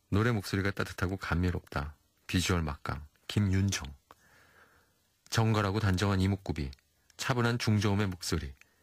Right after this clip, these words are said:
아련하면서도 한편으로는 섹시한 분위기. 김윤수. 결혼 이후 처음으로 내 가슴을 뛰게 한 남자. 박혜미. 모든 것이 다. 김민정. 선하게 생겨서 꼭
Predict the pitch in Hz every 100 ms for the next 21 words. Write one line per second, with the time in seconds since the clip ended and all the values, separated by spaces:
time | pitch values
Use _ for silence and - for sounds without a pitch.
0 | _ - 110 101 101 92 92 92 101 104
1 | 95 87 90 - - 90 87 76 71 69
2 | - - 113 104 101 110 101 78 - _
3 | _ _ _ _ _ _ _ _ _ _
4 | _ - - 123 120 123 - 139 117 117
5 | 92 95 104 92 - 95 - 95 92 80
6 | 73 71 71 - _ _ _ - - 95
7 | - - 110 67 - _ _ _ _ _
8 | _ _ _ 95 87 80 76 71 - -
9 | - _ _ _ _ - 107 101 98 110
10 | 101 78 69 _ - _ _ _ _ _
11 | _ _ - - 120 113 107 92 85 -
12 | 98